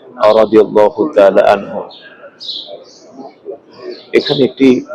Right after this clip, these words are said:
গেট করে দেওয়া হয়েছে, এই গেটের নাম হলো বাবে সিদ্দিক। এই যে দেখুন, এই গেটটা করা হয়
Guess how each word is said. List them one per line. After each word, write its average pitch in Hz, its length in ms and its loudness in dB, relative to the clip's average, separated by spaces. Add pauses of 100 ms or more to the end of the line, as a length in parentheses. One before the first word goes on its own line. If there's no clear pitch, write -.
গেট 110 220 0
করে 117 180 2
দেওয়া 101 220 2
হয়েছে, 110 540 0 (920)
এই 104 280 2
গেটের 110 320 -8
নাম 104 180 0
হলো 104 340 2 (1900)
বাবে 101 280 2
সিদ্দিক। - 460 -2 (2500)
এই 101 80 -8
যে 98 120 -6
দেখুন, 135 360 -10 (1120)
এই 117 120 2
গেটটা 113 360 -2
করা 110 280 4
হয় 113 240 -4